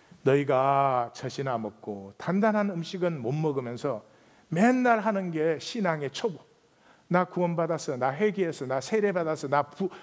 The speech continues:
예수님의 부활 믿어." 그거 이제 그만 좀 해. 그거 좀 그만 좀 해. 그러면서 너희가 선한 말씀을 맛보고 내세의 능력을 맛보고도 너희가 선한 말씀을 받고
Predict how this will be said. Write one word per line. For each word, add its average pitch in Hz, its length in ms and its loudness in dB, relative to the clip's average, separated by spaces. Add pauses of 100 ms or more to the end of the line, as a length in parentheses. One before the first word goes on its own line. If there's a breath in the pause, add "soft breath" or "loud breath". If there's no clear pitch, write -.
(140)
예수님의 175 440 2
부활 185 380 4
믿어." 180 460 2 (920)
그거 160 220 0
이제 143 140 -2
그만 139 300 -4
좀 117 140 -6
해. 98 160 -14 (1300)
그거 208 220 8
좀 214 120 4
그만 175 300 0
좀 131 160 -8
해. 110 80 -12 (840 soft breath)
그러면서 190 400 2
너희가 185 280 4
선한 247 680 0
말씀을 160 420 0
맛보고 127 680 -4 (440 loud breath)
내세의 214 680 4
능력을 165 380 -4
맛보고도 104 560 -10 (480 soft breath)
너희가 208 600 4
선한 226 440 -2
말씀을 165 640 -2
받고 147 840 -2